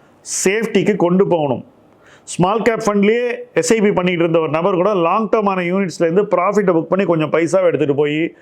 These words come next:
டெட் ஃபண்ட்ல போட்டாங்கன்னா நாளைக்கு மார்க்கெட் இறங்கும் போது ஒரு பெட்டர் பார்ட்ல இன்வெஸ்ட் பண்ண முடியும். எதுவுமே பண்ணாம நான் இருபது வருஷத்துக்கு வச்சிட்டு இருப்பேன்னு சொல்றவங்க எல்லாம் ரெண்டு மூணு வருஷத்துல என்ன ஆறாங்க அப்படிங்கிறத பாருங்க. ஏன்னா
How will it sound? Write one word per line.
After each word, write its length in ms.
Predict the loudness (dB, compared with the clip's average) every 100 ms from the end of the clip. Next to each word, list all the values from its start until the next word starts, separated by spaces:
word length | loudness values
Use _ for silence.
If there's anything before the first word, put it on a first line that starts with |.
| -20 -20 -4
டெட் 300 | 0 0 0
ஃபண்ட்ல 200 | 2 2
போட்டாங்கன்னா 360 | 2 2 2
நாளைக்கு 420 | 0 0 -2 -2 -4
மார்க்கெட் 280 | -2 -2
இறங்கும் 260 | 0 -2 0
போது 200 | 0 0
ஒரு 140 | 0
பெட்டர் 300 | 0 0 0
பார்ட்ல 220 | 0 -2 -2
இன்வெஸ்ட் 340 | -2 -2 -4
பண்ண 160 | -4 -4
முடியும். 300 | -2 -4 -6 _ _ _ _ _ _ -20 -20 -20 -4
எதுவுமே 500 | 0 2 2 2 2
பண்ணாம 300 | 0 -2 -2
நான் 260 | -2 0
இருபது 260 | 0 0 2
வருஷத்துக்கு 440 | 0 -2 -2 -2
வச்சிட்டு 280 | 0 -2 -2
இருப்பேன்னு 240 | 0 0 0
சொல்றவங்க 380 | 0 0 0 0
எல்லாம் 400 | 0 0 0 -4 -12 _ _ -20 _
ரெண்டு 320 | -2 2 2 2
மூணு 260 | 2 0
வருஷத்துல 360 | 0 2 2 0
என்ன 260 | 0 -2
ஆறாங்க 480 | -2 -2 -2 -2 -2
அப்படிங்கிறத 560 | -2 -2 -4 -2 -2 -2
பாருங்க. 500 | 0 0 0 -2 -8 -2
ஏன்னா 500 | -2 -2 -4 -6